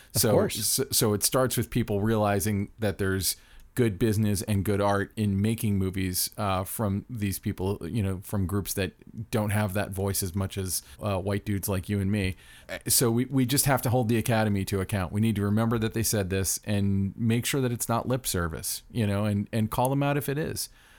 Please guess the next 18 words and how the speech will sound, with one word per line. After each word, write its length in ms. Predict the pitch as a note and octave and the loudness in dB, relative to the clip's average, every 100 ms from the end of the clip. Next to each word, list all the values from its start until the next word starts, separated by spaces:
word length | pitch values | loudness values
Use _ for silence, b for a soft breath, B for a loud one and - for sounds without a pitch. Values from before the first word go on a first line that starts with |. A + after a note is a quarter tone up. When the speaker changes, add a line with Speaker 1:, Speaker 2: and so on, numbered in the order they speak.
| b | b
Speaker 2:
Um, 160 | - G2+ | 0 4
Speaker 1:
Agreed. 360 | G2 G2 B2 - - | 4 4 2 -2 -2
I'm 140 | B2 | -2
sure 160 | B2+ B2 | 0 0
there 120 | A#2 | 0
are 40 | |
people 320 | A2 A#2 G#2+ G2+ | 0 -2 0 0
who 120 | G2+ | 0
will. 260 | E2+ - - - - | 0 -4 -10 -20 -8
I'm 80 | A2 | -6
sure 160 | G#2 A2+ | -2 -2
they'll 160 | F#2+ | -2
be 160 | F#2 F2+ | -2 -4
called 280 | - F#2 F2 | -4 -4 0
out 40 | |
on 80 | A#2 | -2
this. 80 | A2+ | -2
Speaker 2:
Absolutely. 280 | G2 - | -4 -4